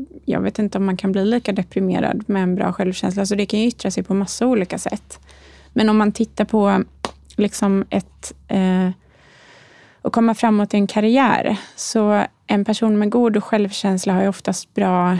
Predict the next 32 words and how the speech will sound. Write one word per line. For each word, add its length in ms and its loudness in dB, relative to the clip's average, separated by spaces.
självinsikt 880 -2
och 80 -2
kanske 280 -2
kan 140 -2
se, 280 -2
"Ja, 140 -2
men 180 0
nu 80 0
har 60 0
jag 120 0
skjutit 420 -4
på 80 -4
det 80 -2
här 100 0
ett 160 -4
halvår, 380 -2
ska 200 -4
vi 80 -2
ta 120 -4
och 80 -4
finslipa 640 -2
den 140 0
här 100 0
idén 340 -2
och 80 -2
bara 400 0
släppa 540 -4
det 280 0
och 100 -2
lämna 420 0
över?" 400 0
Medan 280 0